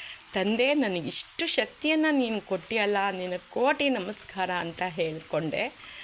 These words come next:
ಅಲ್ಲಿ ಹತ್ತುವಾಗ, ಆ, ಒಂದು ಹತ್ತು ಮೆಟ್ಟಿಲುಗಳಿಗೆ ಒಂದೊಂದು ಈ ಥರ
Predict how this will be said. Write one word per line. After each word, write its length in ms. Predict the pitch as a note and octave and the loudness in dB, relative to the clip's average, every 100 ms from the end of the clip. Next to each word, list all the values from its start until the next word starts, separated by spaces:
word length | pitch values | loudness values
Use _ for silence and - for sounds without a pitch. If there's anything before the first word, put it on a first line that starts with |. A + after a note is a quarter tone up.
| - - - - | -12 -12 -14 -6
ಅಲ್ಲಿ 180 | - C#4 | 0 2
ಹತ್ತುವಾಗ, 680 | C#4+ B3+ - D#4 D#4+ A#3 G#3+ B3+ G#3 A3+ C4 - - - - - - G#3+ | 2 -2 0 2 4 2 4 4 4 0 -4 -10 -12 -14 -16 -20 -8 0
ಆ, 40 | G#3 G3+ G3+ | 2 4 2
ಒಂದು 380 | G3 G3+ G3+ G#3 | 2 2 2 2
ಹತ್ತು 460 | G3+ G#3 - - F4+ | 0 -4 -4 -2 2
ಮೆಟ್ಟಿಲುಗಳಿಗೆ 1120 | D4 F#3+ - B3 G3+ - - G#3 G3 F3+ G#3 | 2 2 0 2 2 -2 -10 -2 0 0 0
ಒಂದೊಂದು 760 | G3 G3 F3+ G#3+ G#3+ G3+ - - - - - - - | 0 0 2 2 2 0 -4 -20 -20 -20 -18 -18 -8
ಈ 120 | A3+ A3+ | -2 -2
ಥರ 240 | - G#3+ | 0 0